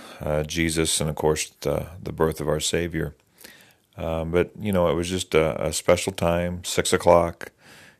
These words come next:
You went to the church, and, and Dad would do his Christmas Eve service.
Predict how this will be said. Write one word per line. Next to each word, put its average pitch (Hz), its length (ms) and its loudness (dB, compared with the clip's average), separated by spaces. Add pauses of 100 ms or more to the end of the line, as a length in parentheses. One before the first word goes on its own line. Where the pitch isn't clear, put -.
You 76 100 -4
went 85 180 4
to 85 80 -4
the 85 80 -4
church, 85 540 0
and, 78 360 -4 (160)
and 80 120 -8
Dad 82 260 4
would 82 200 -2
do 82 200 0
his 82 280 -2
Christmas - 500 -2
Eve 82 140 -2
service. 82 520 -4